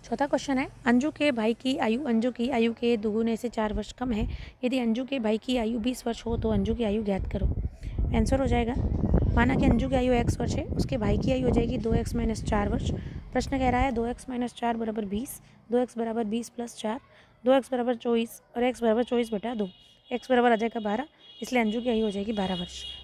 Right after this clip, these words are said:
तो यहाँ चार सवाल हमने कर लिए हैं गणित के, कक्षा सातवीं के।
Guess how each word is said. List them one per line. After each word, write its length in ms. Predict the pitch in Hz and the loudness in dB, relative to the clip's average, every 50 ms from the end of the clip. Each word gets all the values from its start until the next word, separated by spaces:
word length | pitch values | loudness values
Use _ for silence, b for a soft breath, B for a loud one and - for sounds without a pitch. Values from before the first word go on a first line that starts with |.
| - | -4
तो 60 | - 226 | 0 2
यहाँ 180 | 226 247 254 | 4 4 4
चार 240 | 247 - 233 240 247 | 6 6 6 6 6
सवाल 280 | - 254 247 254 247 254 | 4 2 2 2 2 2
हमने 180 | 247 247 262 240 | 0 -2 -2 -2
कर 100 | 254 240 | -2 -2
लिए 220 | 247 262 254 254 | -2 -2 -4 -4
हैं 200 | 233 247 269 285 - - - - - - - - - 202 | -4 -4 -6 -8 -12 -18 -20 -18 -18 -18 -18 -8 -4 0
गणित 220 | 208 226 233 - | 0 0 0 0
के, 160 | - 247 240 | 0 0 0
कक्षा 280 | 240 - 208 - - 226 | 0 0 -4 -6 -6 -6
सातवीं 340 | - 196 185 - - 202 170 | -4 -4 -6 -4 -6 -8 -8
के। 160 | - 214 | -8 -12